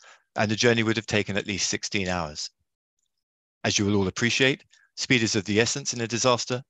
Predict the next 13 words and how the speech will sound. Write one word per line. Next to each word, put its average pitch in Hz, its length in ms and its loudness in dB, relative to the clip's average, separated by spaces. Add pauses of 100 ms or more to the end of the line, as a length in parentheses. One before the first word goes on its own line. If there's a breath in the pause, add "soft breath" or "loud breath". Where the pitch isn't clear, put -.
(240)
and 110 80 -6
sixteen 127 380 0
hours 95 260 2
was 95 80 -4
too 107 200 -2
long. 90 280 -4 (1040)
So 147 100 2
we 147 80 6
partnered 170 380 4
with 107 120 0
Madagascar's 113 600 2
Rescue 110 360 0
Authority, 90 540 -4